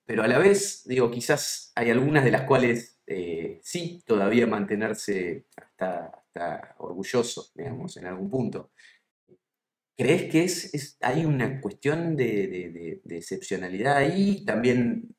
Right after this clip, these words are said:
o, o, o, o sentís que, que, que hay otras partes del mundo, incluso si querés,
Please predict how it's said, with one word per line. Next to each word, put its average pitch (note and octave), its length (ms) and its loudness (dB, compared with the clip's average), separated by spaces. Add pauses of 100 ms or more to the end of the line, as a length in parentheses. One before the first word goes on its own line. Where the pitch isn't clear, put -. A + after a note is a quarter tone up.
(100)
o, - 120 -12
o, G2 340 -4
o, - 160 -8 (240)
o - 120 -14
sentís G2+ 440 -2
que, G2 720 -2
que, F2 580 -10
que B2 120 2
hay C3+ 80 8
otras - 240 2
partes G2+ 320 0
del G2+ 120 -2
mundo, A#2 800 0 (160)
incluso C3+ 340 -2
si - 160 -4
querés, - 480 -2